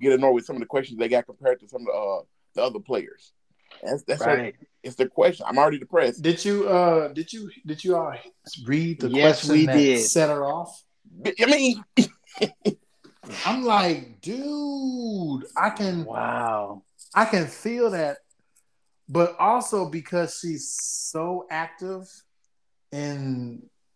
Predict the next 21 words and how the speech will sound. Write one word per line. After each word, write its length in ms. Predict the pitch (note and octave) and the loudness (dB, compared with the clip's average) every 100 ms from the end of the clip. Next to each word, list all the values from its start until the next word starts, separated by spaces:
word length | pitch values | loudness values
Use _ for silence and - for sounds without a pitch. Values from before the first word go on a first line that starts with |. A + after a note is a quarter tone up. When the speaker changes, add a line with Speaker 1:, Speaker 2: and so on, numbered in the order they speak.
| _ - | _ -2
Speaker 3:
you 100 | C#3 | 2
know, 140 | C3+ B2 | 4 4
in 140 | C3+ | 2
the 100 | C3+ | 0
community 680 | C3+ C#3 C#3 C3+ B2+ B2+ - - | 0 -2 0 0 -2 -4 -12 -6
and 400 | C3 C3+ C3+ C3 | -2 0 0 0
in 320 | C3 C3 B2 - | -2 -2 -2 0
activism. 880 | B2 - C3+ G#2+ B2+ C3+ D3 D3+ D3 _ _ _ _ _ _ _ _ _ _ _ _ _ | 0 0 -2 0 2 2 0 -6 -10 _ _ _ _ _ _ _ _ _ _ _ _ _
Speaker 2:
Yeah. 400 | A2 A2+ A2 G#2 G2+ _ _ _ _ | -12 -6 -4 -6 -8 _ _ _ _
Speaker 3:
I 140 | - C#3+ | 0 2
can 160 | D3 | 2
Speaker 2:
That's 140 | B2+ B2 | -2 2
Speaker 3:
feel 440 | D#3+ D3+ C#3+ C3+ - | 6 6 6 4 2
other 280 | D#3 D3+ C#3+ | 2 2 -4
people 440 | - F#3+ D#3 B2 | -6 -10 -8 -12
saying, 600 | - C#3 B2 A2+ G#2+ G#2 - _ _ _ | -10 -12 -12 -12 -14 -16 -20 _ _ _
"You 140 | F3 G#3+ | -6 -4
ain't 140 | B2+ | -2
gotta 180 | G#2+ G2 | -4 -8
take 280 | - G2+ - | -10 -12 -12
that." 300 | G2 G2 | -14 -14